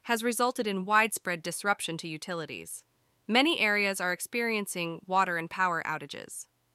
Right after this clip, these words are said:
The impact on the region's lifelines, such as water supply and electricity, continues to be felt. Updates on the current situation in each area are being provided as the situation develops. The transportation network in the affected areas has also been severely affected by the earthquake.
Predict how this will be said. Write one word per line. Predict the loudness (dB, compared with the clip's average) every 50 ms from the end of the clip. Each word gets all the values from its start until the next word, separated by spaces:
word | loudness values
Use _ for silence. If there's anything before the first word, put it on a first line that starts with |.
| _ _ _ _ _ _ _ _ 0
The | 2 4 6
impact | 6 6 6 8 6 6 6 4
on | 2 2 2
the | 2 0
region's | 0 0 0 0 -2 -2 -4 0 2
lifelines, | 4 4 4 2 0 -2 0 0 0 -2 -4 -6 -4
such | -4 -4 -4 -4
as | -6 -6 -2
water | 0 2 2 2 0
supply | -2 -6 -8 -8 -4 -2 0 2 2 2
and | 0 -2 -6 -6 -6
electricity, | -6 -6 -6 -4 -4 -4 -4 -4 -4 -4 -4 -4 -4 -6 -10 -16 -20 _ _
continues | 0 2 2 2 2 2 2 4 2 2 0 -4
to | -6
be | -8 -8 -6
felt. | -2 0 0 0 0 -4 -10 -18 -20 _ _ _ _ _ _ _ _ _ 6
Updates | 6 6 6 4 0 2 2
on | 2 2 2
the | 0
current | -2 0 2 2 2 2 0
situation | -2 -4 -4 -4 -2 -2 -2 -2 -2 -2 -4 -2 -2
in | -2 -2
each | -2 -4 -4 -4 -4 -4
area | -2 -2 -2 -2 -2 -4 -4 -4
are | -6 -6
being | -4 -4 -4 -4 -4 -6
provided | -8 -4 -2 0 0 0 0 -4 -6 -6
as | -8 -8 -8 -8
the | -10 -10
situation | -10 -8 -8 -8 -8 -6 -6 -6 -6 -8 -10
develops. | -10 -6 -4 -4 -4 -4 -8 -10 -10 -12 -12 -12 -16 _ _ _ _ _ _ _ _ _ _
The | -6 -4
transportation | -2 0 0 -2 -2 -2 -2 -4 -4 -2 -4 -4 -4 -4 -2 -2
network | -2 -2 -2 -4 -6 -6 -6 -8
in | -8 -6
the | -6 -6
affected | -6 -6 -6 -6 -6 -6 -8 -8 -6
areas | -6 -4 -4 -4 -4 -6 -6 -8 -10
has | -12 -6 -4
also | -2 -2 -2 -4 -6
been | -6 -6 -6 -6
severely | -8 -8 -4 -2 -2 -2 -2 -4 -6
affected | -6 -6 -4 -6 -6 -6 -8 -10 -6
by | -6 -6 -6
the | -6 -6 -6
earthquake. | -8 -8 -8 -10 -12 -12 -12 -14 -20 -20